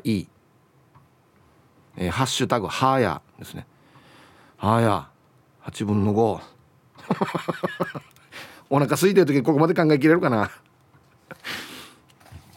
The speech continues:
Tサージパラダイスオン中。えー、皆様、今日も暑いですね。猫のしっぽです。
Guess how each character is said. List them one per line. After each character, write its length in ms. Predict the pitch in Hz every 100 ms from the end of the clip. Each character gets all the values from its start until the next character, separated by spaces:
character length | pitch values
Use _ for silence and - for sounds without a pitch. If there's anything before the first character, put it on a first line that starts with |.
| - _ - - - _
T 160 | - 120
サ 140 | 120
ー 40 | 113
ジ 80 |
パ 100 | 110
ラ 80 | 110
ダ 100 | 107
イ 60 | 101
ス 40 |
オ 80 | 113
ン 80 | 104
中。 360 | - 101 98 - -
え 140 | 113
ー、 40 |
皆 140 | 113 123
様、 220 | 123 117
今 120 | - 135
日 40 |
も 80 | 120
暑 180 | - 135
い 40 |
で 60 | 113
す 140 | -
ね。 160 | 110 - _ - _
猫 280 | - 175 175
の 60 | 143
し 120 | 147
っ 60 |
ぽ 160 | - 143
で 80 | 107
す。 180 | -